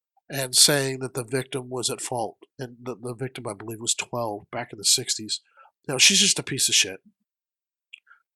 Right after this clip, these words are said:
And, you know, she, I, I could care less if she was president or not. I would still, I mean, I, what office she may have ever held or could hold in the future, but I, I'll s-, I'll say what I feel when I wanna say it.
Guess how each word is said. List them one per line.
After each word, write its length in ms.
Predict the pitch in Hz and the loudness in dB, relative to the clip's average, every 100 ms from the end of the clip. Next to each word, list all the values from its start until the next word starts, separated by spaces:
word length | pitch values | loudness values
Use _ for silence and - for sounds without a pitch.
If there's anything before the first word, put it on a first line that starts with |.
| - | -4
And, 440 | 151 147 139 127 _ | 2 2 2 -2 _
you 100 | 196 | -6
know, 220 | 143 131 | -4 -4
she, 180 | 127 - - _ _ _ _ _ _ _ _ _ _ | -2 -2 -4 _ _ _ _ _ _ _ _ _ _
I, 340 | 165 160 143 190 | -2 -2 0 0
I 40 | |
could 180 | 185 156 | 0 0
care 200 | 160 151 | 2 4
less 240 | 147 143 | 4 2
if 80 | 139 | 4
she 100 | - | 2
was 160 | 139 - | 2 -2
president 460 | 151 139 131 131 | 0 2 0 -2
or 100 | 120 | -2
not. 300 | 120 160 143 | 4 6 6
I 60 | 127 | 4
would 120 | 113 | 0
still, 320 | - 170 160 - | 0 2 2 0
I 60 | 135 | -6
mean, 280 | 127 123 - _ - | -6 -10 -14 _ -16
I, 160 | 160 131 | -16 -14
what 280 | 208 147 147 | -12 -2 2
office 280 | 139 131 131 | 2 2 4
she 240 | - 156 | 4 4
may 200 | 139 127 | 0 0
have 160 | 135 123 | 0 0
ever 220 | 135 117 | -4 -2
held 340 | 120 156 131 - - - | 2 2 2 -2 -16 -4
or 220 | 139 135 | 0 0
could 240 | 113 - 143 | 2 2 2
hold 220 | 131 135 | 2 0
in 80 | 123 | -2
the 80 | 110 | 0
future, 380 | 165 185 - | 2 4 2
but 200 | 120 120 - - - - | 0 -4 -6 -14 -16 -8
I, 100 | 127 - | -6 2
I'll 160 | 165 | 4
s-, 360 | 175 - - - _ - | 6 6 4 -6 _ -2
I'll 80 | 135 | 4
say 340 | - - 156 | 6 8 8
what 160 | 147 143 | 6 2
I 80 | 120 | 2
feel 400 | - 214 170 117 | 2 4 4 2
when 220 | 131 139 | 0 2
I 80 | 123 | 0
wanna 240 | 123 107 | -2 0
say 240 | - 175 | 2 2
it. 140 | 104 | 0